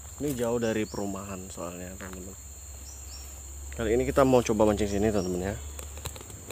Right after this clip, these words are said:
Dari tadi saya melihatnya, teman-teman.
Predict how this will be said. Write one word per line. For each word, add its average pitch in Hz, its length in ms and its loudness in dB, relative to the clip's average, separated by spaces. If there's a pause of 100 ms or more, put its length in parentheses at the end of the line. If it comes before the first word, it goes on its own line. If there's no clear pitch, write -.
(1200)
Dari 147 320 6
tadi 143 400 8
saya 156 320 8
melihatnya, 110 480 2
teman-teman. 92 400 -4